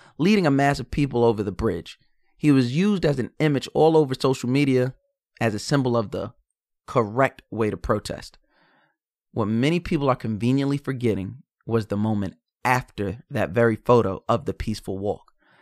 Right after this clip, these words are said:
Selma is also known as Bloody Sunday. The police waited for the protesters on the other side of the bridge with dogs, batons, and, well, violence. They also conveniently forget that the largest moment of all,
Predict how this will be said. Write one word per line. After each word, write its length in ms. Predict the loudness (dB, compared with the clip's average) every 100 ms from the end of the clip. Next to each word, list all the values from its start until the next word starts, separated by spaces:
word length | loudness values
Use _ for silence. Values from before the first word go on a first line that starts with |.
| _ _ _
Selma 400 | -2 -2 0 -2
is 80 | 2
also 320 | 2 2 2
known 240 | 2 2
as 140 | 0 -4
Bloody 380 | 0 4 6 4
Sunday. 520 | 0 0 0 -6 -14 _ _ -10 -4
The 100 | -2
police 320 | 0 0 0
waited 440 | 4 6 6 2
for 120 | -2
the 80 | -4
protesters 640 | 0 2 2 2 0 0 -2
on 100 | 0
the 100 | 0
other 140 | -2
side 320 | 0 2 2
of 100 | 0
the 60 | -4
bridge 300 | 0 0 0
with 260 | -6 0
dogs, 500 | 6 6 6 0 -10 -20 -20 -10 -4
batons, 760 | -2 2 4 4 0 -6 -6
and, 220 | -2 2 4
well, 380 | 4 4 0 _ -10
violence. 600 | 6 8 8 6 -4 -18 -20 _ _ _ 4
They 120 | 4
also 280 | 4 2 0
conveniently 560 | 0 2 2 2 -2
forget 480 | -2 -2 2 2 2
that 120 | -4
the 80 | -2
largest 540 | -2 0 0 0 -4
moment 400 | -2 -2 -2 -2 -2
of 140 | -2
all, 440 | -2 2 2 0